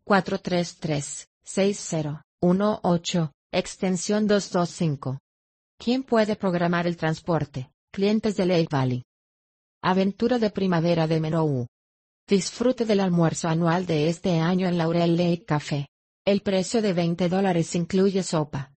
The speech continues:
ensalada, elección entre pollo o pescado, postre y propina. Se requiere confirmación de asistencia antes del jueves cuatro de abril. ¿Quién puede participar? Todos los clientes. Fecha y hora, jueves once de abril,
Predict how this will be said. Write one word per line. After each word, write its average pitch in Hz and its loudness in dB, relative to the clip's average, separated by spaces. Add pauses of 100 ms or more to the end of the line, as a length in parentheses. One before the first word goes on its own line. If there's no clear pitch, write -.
(160)
ensalada, 156 0 (180)
elección 185 0
entre 190 -2
pollo 190 0
o 165 0
pescado, 156 -2 (180)
postre 208 -4
y 175 -4
propina. 139 -2 (380)
Se - 0
requiere 220 0
confirmación 190 0
de 190 0
asistencia 180 -2
antes 165 -4
del 170 -2
jueves 175 -2
cuatro 175 0
de 160 0
abril. 147 -2 (580)
¿Quién 254 -2
puede 214 0
participar? 175 -4 (200)
Todos 214 4
los 220 0
clientes. 143 -4 (580)
Fecha 208 0
y 196 2
hora, 143 0 (180)
jueves 214 0
once 190 -2
de 175 -2
abril, 143 -2